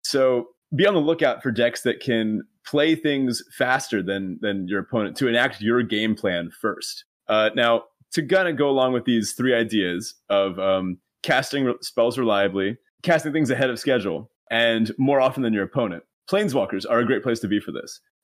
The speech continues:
uh, because they have an effect every turn, and ramping into one of these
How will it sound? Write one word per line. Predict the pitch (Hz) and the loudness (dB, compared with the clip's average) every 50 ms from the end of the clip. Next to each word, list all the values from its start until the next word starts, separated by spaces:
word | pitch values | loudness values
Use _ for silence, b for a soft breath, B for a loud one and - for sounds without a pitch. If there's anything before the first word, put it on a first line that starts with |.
| - - | -6 -2
uh, | 98 101 | 0 0
because | 98 87 113 - - 123 120 117 98 98 | 0 0 -2 -2 0 0 0 -2 -2 0
they | 123 120 120 117 113 113 113 113 B B _ _ - | 0 2 2 2 2 0 -2 -4 B B _ _ -4
have | - - 151 170 - | 0 0 2 2 2
an | 143 | 0
effect | 131 - - 147 135 127 - - - | -2 0 0 0 -2 -2 -4 -4 -4
every | 127 131 113 131 120 - | -4 -2 0 0 -2 -2
turn, | - - 107 110 127 156 165 - _ _ _ - | -2 -2 -2 -2 -2 -4 -8 -12 _ _ _ -2
and | 131 131 123 95 | 0 0 2 2
ramping | 117 135 160 170 170 170 147 | 2 2 2 2 2 0 0
into | 113 131 131 127 139 | 0 0 0 0 0
one | 117 117 117 | 0 0 2
of | 110 | 2
these | 110 107 101 - | 2 2 0 -2